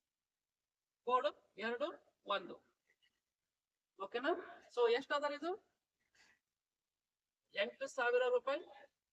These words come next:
So, ಫೈವ್ ಪರ್ಸೆಂಟ್ ಅಂದ್ರೆ ಎಷ್ಟು? ಒನ್ ಬೈ ಟ್ವೆಂಟಿ. ಇದು ಒಂದ್ ಸೊನ್ನೆ, ಇದು ಒಂದ್ ಸೊನ್ನೆ ಹೋಯ್ತು. ಇದು ಎಷ್ಟು ಬಂತು? ನಾಲ್ಕುನೂರು. So, ನಾಲ್ಕುನೂರಕ್ಕೆ ಒನ್ by, ಆ, ಫೈವ್ ಪರ್ಸೆಂಟ್. ಎಷ್ಟು? ಒನ್ ಬೈ ಟ್ವೆಂಟಿ.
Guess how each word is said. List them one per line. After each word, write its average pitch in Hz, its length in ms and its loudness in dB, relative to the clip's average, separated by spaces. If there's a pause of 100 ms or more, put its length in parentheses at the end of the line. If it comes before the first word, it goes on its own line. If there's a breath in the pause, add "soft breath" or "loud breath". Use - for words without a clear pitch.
(880)
So, 285 140 2
ಫೈವ್ 277 360 0
ಪರ್ಸೆಂಟ್ 302 380 -4
ಅಂದ್ರೆ 277 260 0
ಎಷ್ಟು? - 540 -8 (280)
ಒನ್ 196 240 0
ಬೈ 240 180 2
ಟ್ವೆಂಟಿ. 247 680 -8 (1600)
ಇದು 262 120 2
ಒಂದ್ 277 140 0
ಸೊನ್ನೆ, 269 200 -2
ಇದು 240 160 0
ಒಂದ್ 240 100 -6
ಸೊನ್ನೆ 233 180 -8
ಹೋಯ್ತು. 233 220 -8
ಇದು 233 120 -2
ಎಷ್ಟು 240 220 -6
ಬಂತು? 240 360 -12
ನಾಲ್ಕುನೂರು. 240 800 -6 (1700)
So, 240 220 0
ನಾಲ್ಕುನೂರಕ್ಕೆ 285 680 -2
ಒನ್ 233 180 -2
by, 247 480 -6
ಆ, - 0 - (460)
ಫೈವ್ - 500 -2
ಪರ್ಸೆಂಟ್. 214 320 -8 (920)
ಎಷ್ಟು? 277 320 -10
ಒನ್ 220 220 -4
ಬೈ 220 120 -8
ಟ್ವೆಂಟಿ. 277 580 -12